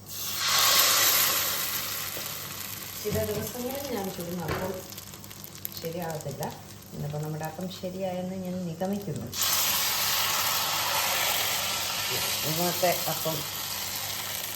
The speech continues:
വേദക്കിങ്ങനെ നല്ല മൊരിഞ്ഞിരിക്കണം കേട്ടോ, അതുകൊണ്ട് നന്നായിട്ട് ചുറ്റിച്ചെടു-, ഇത് ഞാൻ കഴിഞ്ഞ ദിവസം വാങ്ങിയ ഉണ്ണിയപ്പച്ചട്ടിയാണ്. ഒമ്പത് ഉണ്ണിയപ്പം നമുക്കിതിൽ ചുടാം. പഴക്കൊന്നും വേണ്ട,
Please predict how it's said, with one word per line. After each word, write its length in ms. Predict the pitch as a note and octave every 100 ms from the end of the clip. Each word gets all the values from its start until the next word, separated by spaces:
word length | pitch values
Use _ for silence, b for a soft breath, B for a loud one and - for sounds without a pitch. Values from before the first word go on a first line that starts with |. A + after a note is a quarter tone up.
| - - - - - - - - - - -
വേദക്കിങ്ങനെ 480 | G#3+ G#3+ G#3 A3 G#3+
നല്ല 400 | G3+ F3+ F#3 F#3
മൊരിഞ്ഞിരിക്കണം 1040 | F#3 E3+ F3 F#3+ G3 G3+ F3 - C3 C3
കേട്ടോ, 200 | C#3 C3+
അതുകൊണ്ട് 360 | C3+ D3+ D#3 F3+ - - - - - - - - - - -
നന്നായിട്ട് 920 | E3+ E3 D#3 D#3+ F3 F#3+ G#3 A3+ A#3 -
ചുറ്റിച്ചെടു-, 600 | D#3+ D3+ D3+ - - C#4
ഇത് 100 | D4+
ഞാൻ 400 | D#4 C#4 C4+ C4
കഴിഞ്ഞ 340 | B3+ A#3+ B3
ദിവസം 360 | A#3+ G#3+ A#3 A#3+
വാങ്ങിയ 420 | G3+ G3 G3+ G#3+
ഉണ്ണിയപ്പച്ചട്ടിയാണ്. 960 | G3+ F3+ F#3+ G3 F#3+ F#3 D#3 C#3+ B2+ - - -
ഒമ്പത് 340 | G3 A3 A3+ A3
ഉണ്ണിയപ്പം 380 | E3+ F3 F3 E3+
നമുക്കിതിൽ 360 | D3 - D#3
ചുടാം. 320 | D3+ D3 D3 - - -
പഴക്കൊന്നും 560 | G#3+ A3+ - C4 A#3+
വേണ്ട, 280 | G3+ F3 E3+